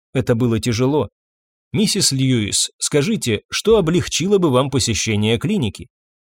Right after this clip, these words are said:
Этот вопрос привел меня к фотосессии, которую я теперь ждал с темными кругами под глазами.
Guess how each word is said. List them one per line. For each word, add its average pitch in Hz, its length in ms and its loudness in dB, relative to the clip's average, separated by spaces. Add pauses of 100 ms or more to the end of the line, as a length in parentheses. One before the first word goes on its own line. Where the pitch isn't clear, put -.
(340)
Этот 156 360 2
вопрос 127 640 4
привел 131 340 2
меня 143 260 2
к - 60 -6
фотосессии, 131 880 2
которую 135 540 2
я 127 100 4
теперь 131 380 0
ждал 123 320 2
с - 100 -2
темными 131 400 2
кругами 120 480 2
под 110 180 -2
глазами. 113 540 0